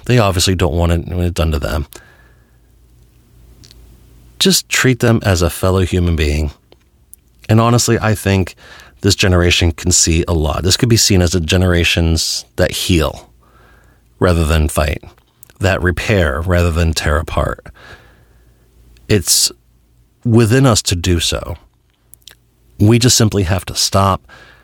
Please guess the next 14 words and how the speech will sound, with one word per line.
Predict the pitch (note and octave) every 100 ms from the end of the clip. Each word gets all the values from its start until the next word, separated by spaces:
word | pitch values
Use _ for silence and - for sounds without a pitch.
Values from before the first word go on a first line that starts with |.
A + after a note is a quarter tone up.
| _ _ _ -
take | A2 A2
a |
breath, | F#2 F2 E2+ E2+ - - - _ _ _ _ - _ _ -
pull | - C#3 B2
back | A2 F#2
from | - F#2 -
all | F2
this | D#2 E2 -
anger | G2 F#2 F2 E2
and | E2
hatred, | D2+ E2 - D#2 D2 - _ _ _ _ - _ _ _ _ _ _ _ _ _
and | A2 G2+ F#2+ -
start | - B2+ -
talking. | F2 C#2+ - -